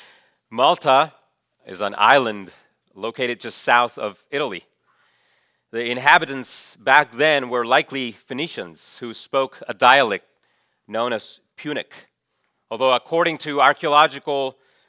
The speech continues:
evidence, some of them also spoke Greek, which would explain why communication was even possible and how Luke was able to record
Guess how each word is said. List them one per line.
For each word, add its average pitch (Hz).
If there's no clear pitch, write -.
evidence, 147
some 160
of 160
them 143
also 160
spoke -
Greek, 135
which -
would 135
explain 147
why 139
communication 135
was 120
even 127
possible 113
and 110
how 120
Luke 120
was 117
able 120
to 113
record 110